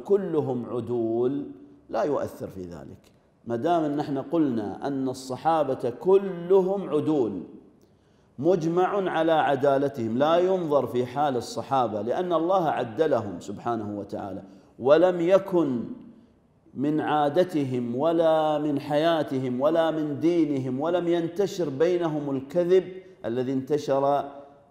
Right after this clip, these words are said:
آه، عند من جاء بعدهم. فلا يتخيل أن يكذب صحابي على رسول الله صلى الله عليه وسلم فينسب له قول لم يقله.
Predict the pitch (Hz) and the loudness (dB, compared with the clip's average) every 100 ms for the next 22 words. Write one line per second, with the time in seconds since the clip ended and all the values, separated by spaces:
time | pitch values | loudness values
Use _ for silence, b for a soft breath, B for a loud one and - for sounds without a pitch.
0 | _ - 117 117 113 107 143 135 135 131 | _ -4 0 2 0 -2 -2 -2 -2 0
1 | 127 127 147 131 139 175 139 120 101 90 | 0 2 2 2 2 2 2 -2 -4 -8
2 | 90 127 139 151 147 143 131 123 - 135 | -6 -2 2 4 2 2 -2 -4 -4 -2
3 | 135 123 143 170 - - - - 123 123 | 0 2 2 2 -2 -12 -14 -4 -4 -2
4 | 139 160 - 127 120 117 120 113 120 113 | -2 -4 -4 -4 -2 -2 -6 -4 -2 -2
5 | 143 135 120 110 113 113 107 107 117 107 | -2 -2 -2 -2 -2 -2 -4 -6 -6 -6
6 | 104 113 127 123 123 B - 110 110 113 | -4 -2 -2 -4 -8 B -10 -6 -2 -2
7 | 123 107 98 110 110 107 127 120 127 151 | -2 -2 -2 -2 -4 -4 -6 -4 -2 0
8 | 143 - 131 117 123 143 123 113 - 147 | -2 -4 -4 -2 0 0 0 -4 0 2
9 | 170 135 131 123 120 123 110 | 2 0 0 0 -2 -2 -2